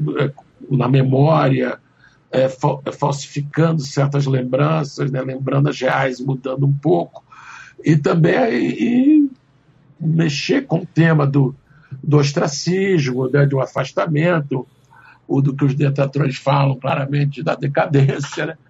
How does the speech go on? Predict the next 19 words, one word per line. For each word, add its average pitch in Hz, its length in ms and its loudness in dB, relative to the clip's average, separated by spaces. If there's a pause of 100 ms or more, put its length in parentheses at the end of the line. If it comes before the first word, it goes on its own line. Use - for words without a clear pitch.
(300)
da 127 140 -2
velhice. 156 920 2 (440)
Então, 240 400 0
você 302 360 -2
vai 196 300 2
no 208 120 -4
envelhecimento, 156 920 -6
né? 143 160 -4
Então, 214 160 -8
você, 302 340 -2 (460)
essas - 360 -2
brincadeiras 156 960 -2 (520)
dentro 143 320 -2
do 143 100 2
humor, 147 460 2 (720)
eu 180 140 -2
acho 196 180 -2
que - 60 -20
ficou, - 320 -2